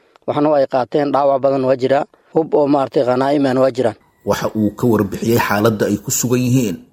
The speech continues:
Speaker 2: dadka ku hoos nool degmooyinka Bakool ka tirsan ee xooga ku haysato dowladda Itoobiya.
Speaker 1: Ee, sida la og yahay cadowga, een, wilaayada Islaamiga Bakool,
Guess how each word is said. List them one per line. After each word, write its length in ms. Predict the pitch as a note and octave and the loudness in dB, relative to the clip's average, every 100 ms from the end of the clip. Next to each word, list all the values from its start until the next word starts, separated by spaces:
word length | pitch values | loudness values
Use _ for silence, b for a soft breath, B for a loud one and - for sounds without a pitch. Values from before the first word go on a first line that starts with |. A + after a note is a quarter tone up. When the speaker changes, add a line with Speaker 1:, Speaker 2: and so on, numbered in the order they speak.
| _ | _
Speaker 2:
dadka 460 | G#2+ C#3 F#3+ - - | -4 -2 -2 -4 -6
ku 160 | - F3 | 0 0
hoos 260 | C3+ C3 - | 2 2 0
nool 200 | C#3 F#2 | -2 -6
degmooyinka 680 | F2+ E2+ F2+ A2 A#2 G2 - G2 | -6 -8 -6 -4 -4 -6 -8 -10
Bakool 400 | F#2 - A#2+ G#2+ | -10 -6 -2 -2
ka 140 | B2 | -4
tirsan 400 | - G2+ - G#2 D#2+ _ _ _ _ | -4 -2 0 -2 -6 _ _ _ _
ee 160 | G#2 G#2 | -6 -6
xooga 520 | - - B2+ A#2 G2+ G2 | -4 0 2 2 0 -2
ku 100 | - | -2
haysato 400 | A2+ A2+ G#2 - | -2 -2 -4 -6
dowladda 420 | G#2 A2 A2 G2+ G#2+ | -4 0 0 0 -4
Itoobiya. 560 | G#2 - G#2+ G2+ G#2 - - _ _ _ _ | -4 -8 -6 -2 -2 -4 -12 _ _ _ _
Speaker 1:
Ee, 280 | E3 C#3+ C3 | 0 2 2
sida 220 | - F#3 | 0 0
la 100 | D#3+ D#3 | 2 2
og 100 | D#3+ | 2
yahay 220 | C#3+ C#3 | 2 2
cadowga, 420 | C#3 D#3 C#3+ C#3 - _ _ _ _ _ _ - | 2 2 2 0 -4 _ _ _ _ _ _ -2
een, 260 | C3 B2+ C3 | 0 0 2
wilaayada 240 | C3 D3+ | 2 0
Islaamiga 440 | C3+ D#3 C#3+ B2+ | -2 -2 -2 -2
Bakool, 360 | A#2+ A#2+ C#3+ | -4 -4 -2